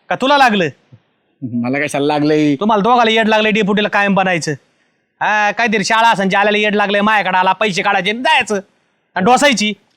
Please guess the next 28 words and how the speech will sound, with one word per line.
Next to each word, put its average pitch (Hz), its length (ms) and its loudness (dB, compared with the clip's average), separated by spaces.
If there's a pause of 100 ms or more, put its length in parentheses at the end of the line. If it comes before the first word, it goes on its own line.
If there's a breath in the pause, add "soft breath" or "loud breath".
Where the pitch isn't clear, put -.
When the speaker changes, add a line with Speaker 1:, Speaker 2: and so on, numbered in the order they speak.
(100)
Speaker 2:
अहो, 123 180 -4
नाही 180 200 2
हो 196 120 4
डेपुटी, 202 360 0
खरं 175 160 -2
सांगतो 196 360 0
मी 196 100 2
तुम्हाला, 196 400 0
जाल्याला 196 400 0
खरंच 220 180 0
येड 226 200 2
लागलंय. 180 400 0 (720)
Speaker 1:
खरं 196 140 -4
सांगतो 233 420 0
का 220 80 -2
खोटं 180 220 -4
सांगतो? 131 320 -6 (800)
Speaker 2:
अहो, 95 120 -20
खरंच - 320 -10
सांगतो 143 220 0
Speaker 1:
खरं 127 120 -2
Speaker 2:
ते. 123 40 0
Speaker 1:
सांगतो. 139 320 -4
काय 170 200 -2
सांगतो 160 360 -4
खरं? 139 200 -4 (560)
Speaker 2:
येड 208 340 0
लागलंय. 175 440 0